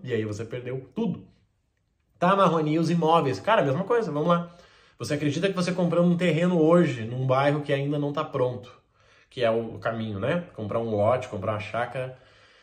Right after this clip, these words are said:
esse bairro vai ficar pronto daqui a três anos. Você acha que em um ano esse terreno, sem ter acontecido nada em volta, vai ter valorizado cem por cento? Esquece, sem chance. Você acha que a criptomoeda que hoje tá no pé vai subir trezentos milhões por cento em dois anos?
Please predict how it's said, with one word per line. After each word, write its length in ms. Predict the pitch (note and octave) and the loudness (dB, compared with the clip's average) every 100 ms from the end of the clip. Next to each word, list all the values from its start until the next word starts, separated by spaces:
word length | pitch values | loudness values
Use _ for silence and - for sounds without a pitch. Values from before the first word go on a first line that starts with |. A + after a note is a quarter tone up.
| _ _ _ - | _ _ _ -4
esse 140 | C3+ | 0
bairro 220 | C#3+ C3+ | 4 4
vai 80 | D#3 | 4
ficar 160 | - D#3 | 2 0
pronto 200 | D#3 D#3 | 0 0
daqui 160 | D#3 | -2
a 40 | D#3 | -2
três 320 | D3+ D#3+ C#3 | 0 0 2
anos. 180 | C#3 B2+ | 0 0
Você 80 | C3+ | 0
acha 240 | D3 F3+ | 0 0
que 140 | E3+ E3 | -4 -2
em 140 | E3 | 0
um 160 | F#3 D#3+ | 4 6
ano 180 | F3 | 6
esse 180 | F3+ F3 | 4 -2
terreno, 440 | - D3+ C#3 D#3+ D#3+ | -2 0 2 0 -2
sem 200 | - D#3 | -2 -2
ter 100 | D#3 | 0
acontecido 460 | D#3 D3+ D3 D#3 | 0 -2 -2 -2
nada 300 | D3 C#3+ F3 | 2 2 2
em 100 | F3+ | 0
volta, 300 | C3+ C#3 C#3+ | 2 2 2
vai 120 | C#3 | -2
ter 120 | C3 C3+ | -2 0
valorizado 640 | C3+ A#2 A2+ A2+ B2+ A2+ | 0 0 -2 -2 -2 -6
cem 220 | - B2+ | -10 -10
por 120 | B2+ | -10
cento? 460 | G#2 C#3+ F3+ E3+ - - _ _ _ _ _ _ _ | -8 -2 -2 -4 -10 -16 _ _ _ _ _ _ _
Esquece, 560 | - F#2 F2 - - | -14 -10 -10 -12 -18
sem 160 | - B2+ | -14 -14
chance. 440 | - - - _ _ _ _ _ _ _ _ _ _ _ _ | -14 -18 -20 _ _ _ _ _ _ _ _ _ _ _ _
Você 140 | - | -2
acha 140 | D3 - | 0 0
que 80 | |
a 20 | - | -2
criptomoeda 720 | F3 F3 F3+ D3+ C#3 D#3+ D#3 | -2 0 2 4 4 4 0
que 120 | D3 | 0
hoje 280 | C#3+ D#3 C#3+ | 2 2 0
tá 240 | C3 C3 | -2 -2
no 160 | C3 - | -4 0
pé 480 | C#3 C#3+ C#3+ - _ _ _ _ | 2 2 -2 -14 _ _ _ _
vai 160 | G#2+ C3 | -4 -4
subir 400 | - A#2+ C3+ C#3 | -4 -6 -6 -6
trezentos 520 | - C3 G#2+ C3+ D3 | 0 2 2 0 -2
milhões 240 | D3+ C3 C3 | -2 -2 -4
por 140 | A2+ | -8
cento 420 | - B2+ C3 B2 | -6 -6 -6 -8
em 500 | G#2 G2 G2 F#2+ F#2+ | -8 -8 -10 -10 -8
dois 240 | F#2+ G#2 G2+ | -6 -4 0
anos? 280 | D#3 F3 | 0 0